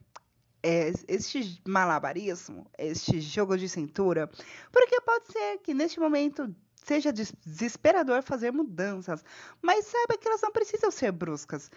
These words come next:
Você é uma aprendiz, você é um aprendiz. E é justamente com aprendizados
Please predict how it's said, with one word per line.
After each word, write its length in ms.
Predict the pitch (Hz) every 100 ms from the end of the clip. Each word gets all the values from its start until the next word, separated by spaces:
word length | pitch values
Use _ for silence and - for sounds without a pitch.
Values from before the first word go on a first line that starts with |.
| - -
Você 280 | 320 392 370
é 40 |
uma 140 | 311 294
aprendiz, 580 | 294 359 381 277 285 -
você 320 | 185 190 233 -
é 100 | 196
um 140 | 240
aprendiz. 600 | 202 190 165 147 135 -
E 120 | - 277
é 100 | 196
justamente 560 | 175 - 254 262 254
com 120 | -
aprendizados 920 | 156 147 196 247 330 330 285 269 320